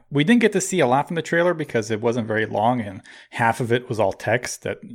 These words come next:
gives you random sayings that don't make any sense because it's the Fate franchise. But anyway, the U I, in my opinion, looked great.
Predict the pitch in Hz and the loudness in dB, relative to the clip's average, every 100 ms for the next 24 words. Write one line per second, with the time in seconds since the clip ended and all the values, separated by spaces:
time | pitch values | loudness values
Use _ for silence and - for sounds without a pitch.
0 | - 127 110 95 107 104 95 95 101 101 | -18 -12 -8 -6 -4 -6 -8 -8 -6 -8
1 | 95 - - - - _ _ - - 104 | -10 -18 -20 -20 -20 _ _ -10 -2 -2
2 | 101 107 101 98 104 101 101 104 104 101 | -2 -4 -6 -6 -4 -2 -2 -4 -6 -6
3 | - 104 104 101 - 98 95 - - 104 | -4 -4 -4 -8 -6 -6 -8 -16 -8 -8
4 | - 113 110 120 123 113 104 - - - | -6 -8 -4 -4 -4 -4 -8 -8 -20 -16
5 | - 147 110 101 95 - _ _ _ _ | -2 0 2 2 0 -10 _ _ _ _
6 | - 131 127 123 156 180 135 131 123 127 | -6 -2 0 0 2 2 2 0 0 0
7 | 120 104 117 - - 98 98 | 0 0 -4 -6 -8 -6 -6